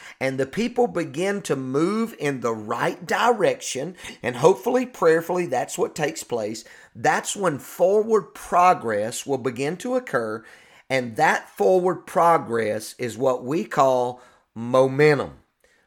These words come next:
Listen to how important momentum is in the life of a ministry or organization.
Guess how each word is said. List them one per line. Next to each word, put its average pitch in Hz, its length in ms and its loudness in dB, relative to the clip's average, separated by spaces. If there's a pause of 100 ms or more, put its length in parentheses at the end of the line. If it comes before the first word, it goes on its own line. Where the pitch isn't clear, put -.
Listen 165 340 0
to 240 80 8
how 185 320 4
important 165 680 0
momentum 147 720 0
is 117 380 -4
in 135 160 -6
the 117 120 -2
life 147 420 0
of 123 160 -2
a 117 60 -2
ministry 151 500 -2
or 120 100 -2
organization. 123 840 -2